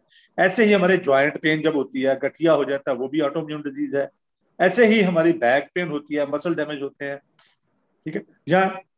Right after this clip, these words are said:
हमारा liver damage हो रहा है, hepatitis ए, B, सी, डी, जितने भी hepatitis हैं या cirrhosis of liver है, उसमें ऑटो इम्यून disease है, इसमें immune सिस्टम ही liver को डैमेज कर रहा है, ठीक है। और आज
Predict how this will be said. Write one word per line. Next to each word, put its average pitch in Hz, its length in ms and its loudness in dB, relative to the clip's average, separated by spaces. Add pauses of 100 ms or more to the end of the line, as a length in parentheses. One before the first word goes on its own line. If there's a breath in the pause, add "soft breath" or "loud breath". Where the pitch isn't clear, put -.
(120)
हमारा 165 280 6
liver 151 420 2
damage 190 240 4
हो 165 100 4
रहा 165 100 4
है, 151 80 4
hepatitis 170 560 -4
ए, 170 600 0
B, 170 260 -6
सी, 170 440 -4
डी, 175 440 -4
जितने 190 300 -6
भी 196 140 -2
hepatitis 160 520 -6
हैं 143 160 -6 (340)
या 165 80 0
cirrhosis 170 480 2
of - 40 -10
liver 147 300 2
है, 135 140 2 (380)
उसमें 170 260 -4
ऑटो 151 320 0
इम्यून 151 220 -4
disease 143 300 -6
है, 139 200 -8
इसमें 165 240 -6
immune 160 280 -2
सिस्टम 175 320 -8
ही 180 120 0
liver 160 200 0
को 156 60 -2
डैमेज 143 260 -4
कर 135 140 -6
रहा 135 160 0
है, 131 140 -4 (840)
ठीक 156 100 -10
है। 175 180 -8 (140)
और 202 240 0
आज 185 420 4